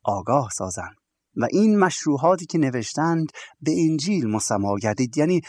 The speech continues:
به مژده خدا. بعد از میان این همه افراد خداوند چهار نفر را برمی‌گزینه،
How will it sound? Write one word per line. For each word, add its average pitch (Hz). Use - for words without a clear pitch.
به 190
مژده 185
خدا. -
بعد 107
از 104
میان 151
این 156
همه 131
افراد 143
خداوند 131
چهار 170
نفر 156
را 131
برمی‌گزینه، 151